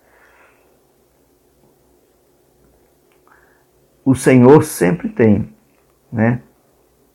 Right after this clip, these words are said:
uma palavra e uma resposta. E muitas vezes a palavra e a resposta dele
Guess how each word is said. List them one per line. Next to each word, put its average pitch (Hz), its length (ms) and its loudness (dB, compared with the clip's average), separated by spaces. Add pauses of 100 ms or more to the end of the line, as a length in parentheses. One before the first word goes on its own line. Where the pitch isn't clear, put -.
(200)
uma 110 260 0
palavra 127 500 2
e - 20 -2
uma 147 140 -2
resposta. 117 720 -2 (880)
E - 80 -10
muitas 104 760 0
vezes 117 640 0
a - 120 -10
palavra 117 400 2
e 127 40 2
a 120 40 2
resposta 113 480 -4
dele 131 380 2